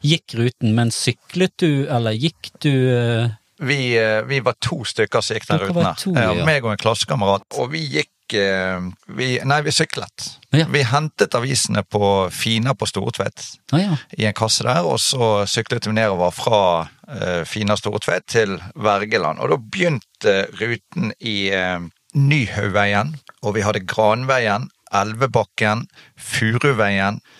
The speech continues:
Speaker 2: Mølledalveien og Storetvettåsen. Og Storetvettåsen, fun fact, den het Skogveien før,
Speaker 1: Oh.
Speaker 2: når vi gikk med avisen.
Speaker 1: Skogveien, hvor er det nå da? Eller er det
Speaker 2: Eh,
Speaker 1: ikke noe
Speaker 2: Skogveien,
Speaker 1: sted
Speaker 2: altså,
Speaker 1: lenger?
Speaker 2: Stor-, nei, Skogveien
Speaker 1: Nei,
Speaker 2: finnes
Speaker 1: riktig.
Speaker 2: ikke lenger.
Speaker 1: Nei,
Speaker 2: Nei.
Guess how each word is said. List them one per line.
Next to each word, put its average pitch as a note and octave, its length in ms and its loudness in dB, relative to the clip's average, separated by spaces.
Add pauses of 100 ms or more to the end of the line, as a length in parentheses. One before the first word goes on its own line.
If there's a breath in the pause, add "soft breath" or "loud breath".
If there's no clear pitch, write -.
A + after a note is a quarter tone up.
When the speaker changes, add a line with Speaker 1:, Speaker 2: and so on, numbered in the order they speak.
(600 loud breath)
Speaker 2:
Mølledalveien G#2+ 1120 0 (280)
og A#2+ 140 0
Storetvettåsen. A2 960 -2
Og G2 80 2
Storetvettåsen, C3+ 880 -2 (180)
fun G#2 240 -2
fact, - 540 -6 (160)
den B2 180 2
het A2 180 0
Skogveien A2 680 0
før, - 180 -2 (240)
Speaker 1:
Oh. A#2+ 300 0 (180)
Speaker 2:
når G#2 140 4
vi G2 120 0
gikk - 140 -8
med - 120 -2
avisen. E2+ 280 -2 (120)
Speaker 1:
Skogveien, C3 760 -2
hvor A#3 220 -4
er A3+ 40 -2
det G#3 180 -2
nå F#2+ 160 -2
da? F2 160 -2 (320)
Eller D#3 160 2
er E3 120 2
det B2 60 0
Speaker 2:
Eh, A#2+ 60 0
Speaker 1:
ikke - 100 0
noe - 80 2
Speaker 2:
Skogveien, - 140 2
Speaker 1:
sted - 100 0
Speaker 2:
altså, - 160 0
Speaker 1:
lenger? C#3+ 140 -2
Speaker 2:
Stor-, F3+ 380 -2
nei, F#3 280 0
Skogveien A3+ 340 0
Speaker 1:
Nei, - 80 -2
Speaker 2:
finnes F3+ 280 0
Speaker 1:
riktig. D3+ 100 -2
Speaker 2:
ikke G#2 100 -2
lenger. F2 200 -2
Speaker 1:
Nei, G#3+ 200 0 (120)
Speaker 2:
Nei. C3 200 -2